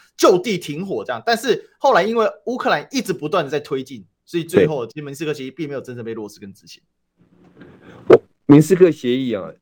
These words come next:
Speaker 2: 有机会再拿出来看，但是绝对不是当初的结构了。为什么呢？因为像俄罗斯哈，我-，他就算他不在加强兵力的状况下，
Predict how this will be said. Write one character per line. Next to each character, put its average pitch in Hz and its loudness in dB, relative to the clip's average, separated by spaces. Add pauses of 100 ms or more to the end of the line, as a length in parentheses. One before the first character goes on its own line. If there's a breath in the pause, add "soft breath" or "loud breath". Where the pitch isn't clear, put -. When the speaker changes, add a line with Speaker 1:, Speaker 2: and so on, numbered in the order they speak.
Speaker 2:
有 107 -4
机 - -6
会 143 -2 (120)
再 135 4
拿 101 -8
出 - -14
来 98 -6
看， 92 -10 (140)
但 143 0
是 131 -8
绝 117 2
对 127 2
不 117 -2
是 117 -10
当 113 -6
初 110 -8
的 98 -2
结 85 -8
构 82 -6
了。 - -18 (580)
为 208 4
什 104 -14
么 92 -12
呢？ 90 -14 (220)
因 180 -4
为 180 4
像 165 -2
俄 165 2
罗 123 2
斯 120 -10
哈， 113 -6 (540)
我-， - -14 (120)
他 190 0 (240)
就 202 2
算 156 -6
他 147 -6
不 143 -16
在 135 -6
加 127 -4
强 107 -10
兵 120 -10
力 113 -8
的 104 -6
状 107 -8
况 101 -10
下， 92 -12